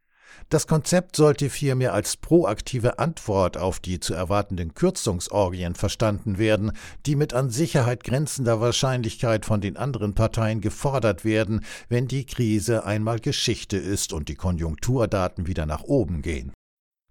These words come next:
Denn eins sollte klar sein, so unaufgeregt und rational werden die Ideologen der schwarzen Null die Fragen der Neuverschuldung und Haushaltskonsolidierung nicht ewig sehen.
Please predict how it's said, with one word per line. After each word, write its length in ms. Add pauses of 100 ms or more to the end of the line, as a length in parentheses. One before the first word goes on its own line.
Denn 180
eins 420
sollte 300
klar 400
sein, 380 (220)
so 260
unaufgeregt 920
und 180
rational 680
werden 300
die 140
Ideologen 600
der 120
schwarzen 520
Null 240
die 140
Fragen 380
der 140
Neuverschuldung 1040
und 480
Haushaltskonsolidierung 1500
nicht 320
ewig 360
sehen. 340